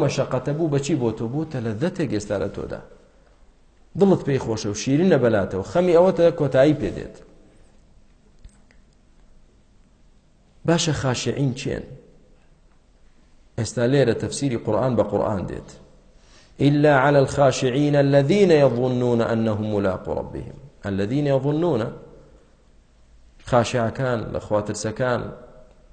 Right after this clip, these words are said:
ئەوانن کە يعلمون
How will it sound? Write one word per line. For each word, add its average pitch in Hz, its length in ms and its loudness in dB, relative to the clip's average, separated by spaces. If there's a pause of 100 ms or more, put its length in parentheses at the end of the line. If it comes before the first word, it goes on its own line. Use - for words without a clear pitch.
(480)
ئەوانن 123 500 4
کە 120 160 0 (800)
يعلمون 113 760 2